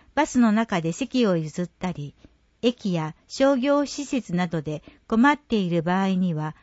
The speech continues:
声をかけたりするなど、配慮をお願いします。また、災害時は安全に避難するための配慮をお願いします。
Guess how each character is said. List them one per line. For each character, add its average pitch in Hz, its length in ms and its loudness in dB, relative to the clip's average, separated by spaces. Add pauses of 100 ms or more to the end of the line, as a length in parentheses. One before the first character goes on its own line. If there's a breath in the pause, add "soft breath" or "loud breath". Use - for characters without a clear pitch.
(180 soft breath)
声 302 260 2
を 208 140 2
か 247 160 -2
け 233 160 -2
た 170 160 -6
り 143 100 -8
す - 160 -6
る 208 140 2
な 180 160 0
ど、 147 200 -6 (280 soft breath)
配 277 320 0
慮 175 160 0
を 143 260 -8
お 175 100 -4
願 196 360 2
い 185 40 0
し - 200 -10
ま 160 180 -4
す。 - 160 -16 (920)
ま 202 120 0
た、 233 260 0 (220 soft breath)
災 269 320 0
害 302 260 4
時 170 200 -6
は 156 260 -4 (240 soft breath)
安 269 260 4
全 294 260 2
に 285 140 2
避 311 140 -4
難 262 240 6
す - 140 -6
る 175 140 -2
た 180 120 -2
め 175 180 0
の 165 300 -4
配 269 320 0
慮 175 160 0
を 147 240 -6
お 170 60 -6
願 175 360 0
い 170 60 -2
し - 180 -12
ま 151 220 -4
す。 - 220 -20